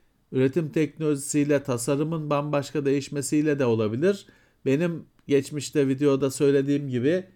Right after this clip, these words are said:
ekran kartının <laughs> bilgisayarın içinden çıkıp kendi bağımsızlığını ilan etmesi,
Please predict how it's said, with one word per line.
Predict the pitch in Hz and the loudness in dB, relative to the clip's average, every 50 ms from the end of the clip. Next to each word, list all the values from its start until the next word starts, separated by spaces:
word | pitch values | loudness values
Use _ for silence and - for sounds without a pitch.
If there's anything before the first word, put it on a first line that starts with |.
| _ _ _ - | _ _ _ -4
ekran | 120 120 120 - 170 160 170 - | -4 -4 0 0 2 2 2 0
kartının | - 165 143 127 - - 135 151 170 185 175 151 | 0 0 0 0 -2 -4 -2 -2 -2 0 0 0
<laughs> | |
bilgisayarın | 143 143 143 151 135 - 127 117 160 160 | 0 2 0 0 -2 -2 0 0 0 0
içinden | 156 135 - 147 143 147 156 143 139 151 | 0 -2 -4 -4 -4 -2 -2 -2 -2 -4
çıkıp | - - 143 - 175 175 - - - _ _ _ - - - | -6 -6 -2 -2 -2 -2 -2 -6 -16 _ _ _ -20 -8 -4
kendi | 160 160 156 156 165 151 139 | -2 -2 0 0 0 2 4
bağımsızlığını | 143 143 143 147 135 - 156 147 135 143 151 151 156 151 | 4 4 4 4 2 -2 -2 -2 0 0 0 0 2 2
ilan | 147 135 131 123 117 113 | 2 4 4 2 2 0
etmesi, | 107 117 - 117 113 - - 170 175 185 | -2 -2 -4 -4 -4 -2 -2 -2 -2 -2